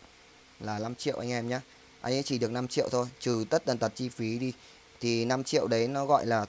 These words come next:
thôi thì một suất lương của một cái người lao động bình thường. Đó, trừ hết tất cả tiền nước,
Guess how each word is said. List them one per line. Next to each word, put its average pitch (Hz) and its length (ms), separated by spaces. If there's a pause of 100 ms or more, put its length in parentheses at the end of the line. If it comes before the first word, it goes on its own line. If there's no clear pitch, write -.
thôi 135 240
thì 117 100
một 110 220
suất 143 180
lương 143 240 (640)
của 117 180
một 107 220
cái 120 100
người 127 220
lao 123 120
động 131 180
bình 110 180
thường. 110 240 (300)
Đó, 107 180 (640)
trừ 120 260
hết 151 180
tất - 200
cả 98 280 (140)
tiền 113 280
nước, 151 180